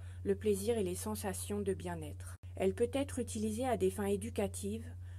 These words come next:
thérapeutiques, de loisirs, ainsi que de détente, en particulier pour les autistes.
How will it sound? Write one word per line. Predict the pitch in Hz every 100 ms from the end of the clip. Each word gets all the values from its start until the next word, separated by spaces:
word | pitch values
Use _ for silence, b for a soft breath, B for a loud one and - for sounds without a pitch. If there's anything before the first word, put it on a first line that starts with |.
| B
thérapeutiques, | - 233 233 220 202 - 202 - - B B B
de | 208
loisirs, | 202 196 196 185 214 262 277 - B B 196
ainsi | 190 233
que | -
de | 208 180
détente, | 185 190 214 233 262 - - B B B
en | 190
particulier | 190 208 - 269 233 190 226
pour | 208 196
les | 196 190
autistes. | 190 - - - -